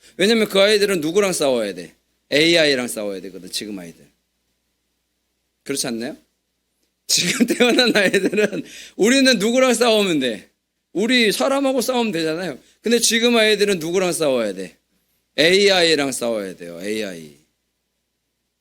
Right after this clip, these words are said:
그 로봇이랑 싸워야 된다고요. 로봇 지휘. 그러니까 얘네들은 머리가 아주 비상해져야 되거든요. 그러니까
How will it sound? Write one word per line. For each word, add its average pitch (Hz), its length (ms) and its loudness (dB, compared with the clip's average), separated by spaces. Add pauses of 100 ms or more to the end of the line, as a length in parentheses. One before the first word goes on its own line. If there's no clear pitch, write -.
(720)
그 131 80 -10
로봇이랑 156 600 0
싸워야 139 340 0
된다고요. 85 460 -14
로봇 139 360 -2
지휘. 101 420 -10 (460)
그러니까 196 500 -4
얘네들은 185 400 -4
머리가 147 340 -2
아주 147 180 -8
비상해져야 117 600 -10
되거든요. - 480 -20 (320)
그러니까 147 80 -2